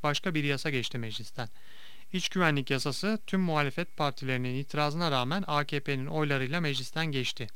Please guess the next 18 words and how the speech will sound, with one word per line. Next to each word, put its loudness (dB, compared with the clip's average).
A 6
K 2
P 0
Gezi 2
Parkı'ndan 0
edindiği 0
deneyim 2
sonrası -4
polise -2
bu -2
gücü -2
verdi. 2
Kuşkusuz -2
bu -2
korkunun 2
yarattığı 0
ruh 2
halinin 0